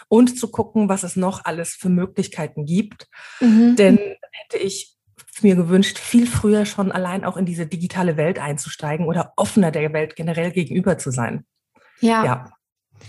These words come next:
Speaker 2: Das heißt also, muss man vorab wissen, du warst ganz, ganz lange angestellt in der Wirtschaft und hast
Speaker 1: Genau.
Speaker 2: dich erst vor ein paar Jahren quasi dazu entschieden. Das heißt, dein zweites Leben sähe so aus, dass du das schon viel früher gemacht hast.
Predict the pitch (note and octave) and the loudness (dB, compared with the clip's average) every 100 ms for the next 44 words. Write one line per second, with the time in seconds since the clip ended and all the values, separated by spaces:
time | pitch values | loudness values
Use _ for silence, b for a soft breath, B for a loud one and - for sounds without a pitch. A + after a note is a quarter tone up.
0 | b _ - G3+ A3+ A#3 G#3 G#3+ A3+ B3 | b _ -6 -2 -2 0 0 4 4 2
1 | A#3 A3 A#3 A3+ A3 - A3 G#3+ G#3+ G3 | 0 -2 0 0 0 -2 -4 -2 -2 0
2 | G#3 A3 - A3 A3 G3+ F#3+ G3+ G3+ G3 | 0 -2 -4 -8 -4 -4 -2 -2 0 0
3 | G#3+ A3 - G#3 G3+ F#3+ A#3+ C4+ - B3+ | 0 0 0 -2 0 2 0 0 0 -2
4 | B3+ - - B B B G#3+ A3 A#3 A#3 | -4 -12 -16 B B B 2 2 4 6
5 | G3 D#3+ E3 A3+ - G#3+ A3 G#3+ G#3 A3+ | 6 4 0 -2 -2 -2 -2 -2 0 2
6 | A3+ A3 G#3 - A3 G3+ F#3+ - F#3 F#3+ | 2 -2 -4 -4 -4 -4 -4 -2 -2 -2
7 | - G3 F#3+ F#3+ G3 - G3 G3+ G#3+ G3+ | -2 0 0 0 -4 -4 -2 2 2 2
8 | G3+ G3 G3 A3+ G#3+ G#3+ G3+ G3+ G3 G3+ | -2 -4 -4 -4 0 2 2 0 0 -2
9 | G#3 G3 G3 G3+ G3+ - F#3+ F#3+ G3+ G3 | -2 0 -2 -2 -8 -8 -10 -6 -6 -4
10 | A3 G#3 - G#3 F#3+ F#3+ F3+ F3+ - F#3+ | -4 -4 -2 -2 0 -2 -4 -6 -10 -12
11 | - | -12